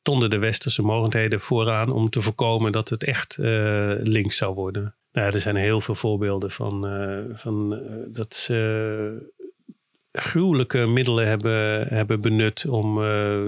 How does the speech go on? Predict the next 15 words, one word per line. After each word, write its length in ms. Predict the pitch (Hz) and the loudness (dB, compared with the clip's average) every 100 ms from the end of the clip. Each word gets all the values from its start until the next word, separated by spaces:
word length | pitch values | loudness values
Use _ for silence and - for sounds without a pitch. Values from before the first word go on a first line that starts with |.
| 110 | -4
de, 760 | 117 107 131 117 107 104 101 | -4 -2 2 2 4 2 2
de 100 | 101 | 2
meest 420 | 113 120 117 - _ | 2 4 2 -2 _
linkse, 500 | - 117 117 110 - | -2 2 2 2 0
of 160 | 110 - 117 139 180 170 | -2 -4 -12 -14 -16 -8
misschien 260 | - 120 | -4 0
is 60 | 107 | 0
dat 100 | - | -2
een 60 | |
verkeerd 300 | - - 107 | -6 -4 -2
woord, 280 | 117 117 113 | 0 0 2
maar, 220 | 113 110 | 0 0
eh, 500 | 107 110 107 107 107 | 0 0 0 0 -2
de, 240 | 107 113 104 | 0 0 0
de, 480 | 107 107 107 107 | 0 0 0 -2